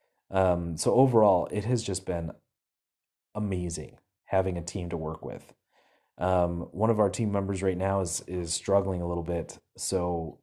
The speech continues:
um, we're gonna have to have a conversation about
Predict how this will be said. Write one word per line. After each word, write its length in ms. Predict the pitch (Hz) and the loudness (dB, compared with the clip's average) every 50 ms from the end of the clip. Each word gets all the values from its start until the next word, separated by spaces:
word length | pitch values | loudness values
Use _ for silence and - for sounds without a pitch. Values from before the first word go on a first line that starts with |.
| _ _ _ _ _ 98 | _ _ _ _ _ -6
um, 360 | 95 87 87 85 85 85 85 | -4 -4 -4 -4 -4 -6 -6
we're 120 | 95 101 | -4 -4
gonna 120 | 104 98 87 | -2 -2 -2
have 180 | 87 98 95 | -2 -4 -4
to 80 | - 95 | -2 -2
have 100 | 95 87 | -2 -2
a 60 | 82 | -2
conversation 600 | - 98 95 90 85 - - 95 90 87 - 92 | -4 -4 -4 -4 -4 -4 -2 -2 -2 -2 -4 -6
about 360 | 87 80 87 87 85 - - | -4 0 0 0 0 -2 -6